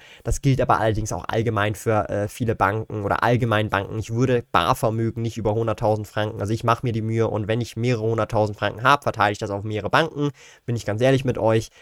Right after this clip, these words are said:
da mache ich mir die Mühe noch, äh, so viel Geld habe ich da noch nicht, dass das, äh, dass ich da den Überblick verlieren würde, darum mache ich das tatsächlich, also hunderttausend Franken pro Bankkonto, also pro Bank letztendlich.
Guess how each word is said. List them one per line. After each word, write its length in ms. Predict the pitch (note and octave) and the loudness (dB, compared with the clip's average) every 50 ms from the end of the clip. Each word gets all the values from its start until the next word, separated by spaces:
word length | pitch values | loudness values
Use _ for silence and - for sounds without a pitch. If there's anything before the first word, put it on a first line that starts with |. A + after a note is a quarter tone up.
| - - | -18 -8
da 100 | - G2 | -2 2
mache 180 | G2+ A2+ B2 | 2 2 2
ich 100 | B2+ - | 2 -2
mir 100 | A#2+ A#2 | -2 -2
die 80 | A2+ A2+ | -2 -2
Mühe 240 | A2+ A2 A2+ A2+ A2+ | 0 0 2 2 2
noch, 300 | A2 A2 A2 G#2+ - - | 4 2 2 2 0 -4
äh, 240 | - A2+ G#2+ G#2+ G#2+ | 0 0 2 2 2
so 160 | G2+ B2 B2 | 2 0 0
viel 180 | - - C3 | 2 0 2
Geld 220 | A2+ B2+ A#2+ A2+ A#2+ | 4 4 4 6 6
habe 160 | G#2+ G#2+ G#2 | 4 2 2
ich 20 | |
da 140 | - G#2+ G#2 | 0 -2 0
noch 100 | G#2+ G#2 | 0 0
nicht, 160 | C3 D3 - | 0 0 0
dass 140 | - C3 - | 0 0 4
das, 240 | - C3 C3 - - - - - - - - | 4 4 4 2 -2 -8 -16 -20 -20 -18 -6
äh, 520 | - A#2+ A#2+ A#2+ A#2+ B2 A#2 A2 G2+ G#2+ | -2 0 2 4 4 4 4 4 2 0
dass 160 | A2 A2+ A#2 A2+ | 0 0 0 2
ich 60 | A#2 | 4
da 100 | - A#2 | 4 4
den 120 | A#2 B2 | 4 2
Überblick 420 | A2+ B2 B2+ B2+ A2+ A#2+ B2 A#2+ - | 4 4 4 6 6 4 2 0 0
verlieren 580 | - - B2 A#2+ A#2 B2 A#2+ A2+ A2+ G2+ G2+ | 0 0 2 2 2 2 2 0 -2 -4 -4
würde, 240 | G#2 A2 A#2 A2+ A2+ | 0 2 4 4 4
darum 380 | - G#2 G#2 G2+ G#2 G#2 G#2 - | 6 4 4 4 2 0 -2 -4
mache 300 | - G2 A2+ C#3+ - D#3+ | 0 2 2 2 2 0
ich 80 | C#3 - | -2 -2
das 160 | C#3 C3 - | -2 0 0
tatsächlich, 480 | B2+ A#2+ - - A#2 A2+ - A2+ A2 | -2 -2 0 0 0 0 0 -2 -2
also 300 | G#2 G2+ G2 G2+ G2 F#2+ - _ _ _ _ _ _ _ _ _ _ - | -2 -2 -2 -2 -4 -4 -8 _ _ _ _ _ _ _ _ _ _ 0
hunderttausend 500 | A#2 A#2 A2+ - - A2+ G#2+ A2 G#2 - | 2 2 2 2 4 4 4 4 2 -2
Franken 300 | - G#2 G#2 - - - | -4 -4 -4 -4 -8 -6
pro 240 | - A2 G#2 G2+ | -4 -2 -2 0
Bankkonto, 640 | - - C3+ E3+ F3 - - - - - C3 C3+ - - | 2 4 2 2 2 -2 -4 0 0 0 0 0 -2 -4
also 140 | G#2 G2+ | -4 -4
pro 180 | F#2 - - A2 | -4 -4 -6 0
Bank 380 | F2 A#2 B2 D3+ D#3 - - - | 2 2 2 2 0 -6 -10 -6
letztendlich. 600 | - A#2 B2 A#2 - G#2 A#2 B2 - B2 A#2+ A#2+ | -2 -2 -2 -2 -2 -4 -4 -4 -2 -2 -2 -2